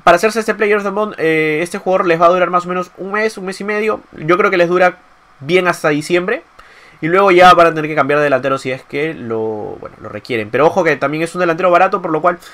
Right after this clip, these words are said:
siento que esas monedas van a estar muy bien invertidas en caso de que salgan los tokens con jugadores de primera adquisición. Del cero al diez, ¿qué tanto le pongo? A ver, en ritmo yo le pongo nueve punto cinco, en tiros le pongo nueve, muy buen tiro. Pases le pongo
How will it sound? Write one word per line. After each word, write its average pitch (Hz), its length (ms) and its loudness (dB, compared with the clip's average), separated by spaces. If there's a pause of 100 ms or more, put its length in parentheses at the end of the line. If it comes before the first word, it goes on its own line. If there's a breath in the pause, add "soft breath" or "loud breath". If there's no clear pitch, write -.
(180 loud breath)
siento 185 260 -4
que 180 220 -2
esas 180 180 -6
monedas 165 280 -2
van 160 140 0
a - 20 -4
estar 156 200 -2
muy 160 140 -6
bien 160 140 -4
invertidas 151 500 -4
en 131 120 -12
caso 151 260 -4
de 147 80 -4
que 135 80 -8
salgan 143 240 -6
los 127 140 -12
tokens 156 360 -4
con 156 140 -8
jugadores 135 500 0
de 143 140 -2
primera 123 280 -6
adquisición. 107 400 -12 (440 loud breath)
Del 180 120 2
cero 269 200 8
al 254 60 6
diez, 247 140 2
¿qué 233 120 2
tanto 220 180 4
le 208 100 2
pongo? 160 200 0
A 156 80 6
ver, 151 120 2
en 180 120 2
ritmo 254 240 2
yo 185 100 2
le 180 80 2
pongo 180 320 -2
nueve 165 300 2
punto 160 240 -4
cinco, 220 420 0
en 143 160 -4
tiros 196 240 0
le 151 80 0
pongo 156 460 -4
nueve, 175 500 0
muy 165 220 -2
buen 143 160 -4
tiro. 214 340 0
Pases 214 300 0
le 175 80 -2
pongo 202 560 -2